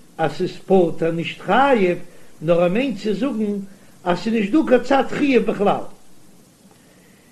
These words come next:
נאך זאגט תוספות, אחרים שקוצו נטיעה. אין דער חנמתא,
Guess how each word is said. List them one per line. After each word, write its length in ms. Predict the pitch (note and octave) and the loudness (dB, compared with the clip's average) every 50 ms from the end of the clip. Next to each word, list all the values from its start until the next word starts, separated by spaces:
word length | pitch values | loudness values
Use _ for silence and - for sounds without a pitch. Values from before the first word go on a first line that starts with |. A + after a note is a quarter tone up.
| _ _ _ - A#2+ | _ _ _ -4 2
נאך 280 | E3+ G#3 A3 G#3+ - | 4 4 4 2 -2
זאגט 180 | A3 A3+ - - | -4 -4 -2 0
תוספות, 640 | G#3+ G#3+ G#3 G3 - - G3 G#3 A3 - A2 - - - - - - - - - - - - - _ _ _ _ - - _ - - | 0 0 2 0 -2 -2 -2 -2 -2 -4 -4 -8 -12 -16 -20 -20 -20 -20 -20 -20 -20 -20 -20 -20 _ _ _ _ -20 -20 _ -12 -4
אחרים 600 | C#3 C#3 C3+ - - G#3 A3 A3 G3 G3 F#3+ F#3+ | -4 -4 -4 2 4 4 4 4 2 0 -2 -2
שקוצו 600 | - - F3+ - - F#3 F#3+ F#3 - - - F3 E3+ | -4 -6 -10 -8 -2 -2 -2 -2 -4 -4 -6 -4 -4
נטיעה. 420 | E3 D#3+ - - E3 C3+ A#2 G#2 - - - - _ - - - - - _ - - - - - - - _ _ _ _ _ - _ _ - - - - - - _ _ _ _ _ _ - - _ _ _ _ - - _ _ _ _ _ _ _ _ | -4 -6 -6 -8 -8 -6 -6 -8 -10 -12 -18 -20 _ -20 -20 -20 -20 -20 _ -20 -20 -20 -20 -20 -20 -20 _ _ _ _ _ -20 _ _ -20 -20 -20 -20 -20 -20 _ _ _ _ _ _ -20 -20 _ _ _ _ -20 -20 _ _ _ _ _ _ _ _
אין 100 | D#3 D3+ | -6 -2
דער 140 | C3 D3+ - | -2 -2 0
חנמתא, 500 | - E3 E3+ F3+ F#3 F#3 F#3 F3+ - F#3+ | 0 0 0 0 0 0 -4 -6 -6 -4